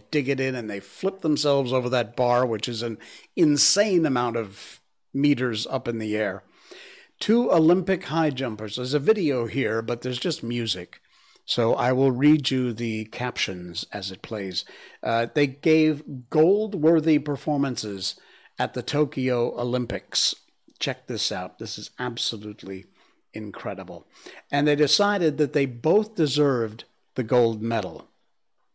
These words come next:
Qatar's Mutaz Ezra Bersham and Italy's Gianmarco Tamburi both had high jumps. They each attempted to beat their, their record and cleared the two point three nine meter, but failed on their first try.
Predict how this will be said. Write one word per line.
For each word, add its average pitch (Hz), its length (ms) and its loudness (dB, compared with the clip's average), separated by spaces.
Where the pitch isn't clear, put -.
Qatar's 160 800 2
Mutaz 170 720 2
Ezra 143 300 2
Bersham 139 420 2
and 131 140 0
Italy's 151 560 0
Gianmarco 139 840 2
Tamburi 127 480 0
both 165 380 2
had 151 200 2
high 139 220 -2
jumps. 113 500 -6
They 139 120 0
each 185 320 0
attempted 170 420 0
to 135 80 -2
beat 151 460 -2
their, 131 300 -2
their 135 160 0
record 123 480 2
and 117 240 -2
cleared 160 320 4
the 135 80 -2
two 185 240 0
point 156 280 2
three 151 200 2
nine 131 320 0
meter, 143 260 4
but 120 240 -4
failed 147 540 0
on 127 120 0
their 123 140 0
first 151 380 0
try. 95 460 -4